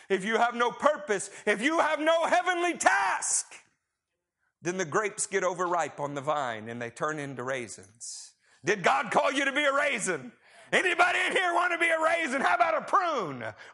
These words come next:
or a date? We're supposed to receive the nourishment of the Holy Ghost and then become wine in his cup.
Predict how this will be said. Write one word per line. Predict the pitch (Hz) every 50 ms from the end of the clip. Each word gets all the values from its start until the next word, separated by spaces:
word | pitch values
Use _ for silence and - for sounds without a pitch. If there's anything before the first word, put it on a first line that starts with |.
| -
or | - - 277
a | 262 240
date? | 190 294 294 262 185 - - - - - - - - _ _ _ _ _ _ _ _ _ 240 226 _ _ _ _ _ _ _ _ _ _ _ _ _ _ _ _ _ _ _ _ _ _ _ _ _ _ _ _ _ _ _ _ -
We're | 123 185 220 202
supposed | - - 190 - - 233 247 226 - -
to | 196 202
receive | 196 202 - - 233 254 254 226 185
the | 170 214
nourishment | 214 214 226 294 320 339 302 - - 285 302 302 294
of | 285 254
the | - 262
Holy | 285 330 359 359 359
Ghost | 349 392 392 392 381 - 381 - - - - - - - - _ _ _ _ _ _ _ _ _ _ _ _ _ _ _ _ _ _ _ _ -
and | 127 135 135
then | 151 156 147
become | 143 - - 160 135
wine | 135 151 139 127 110 101 92 95
in | 98 95
his | 95 - -
cup. | - 175 - - _ _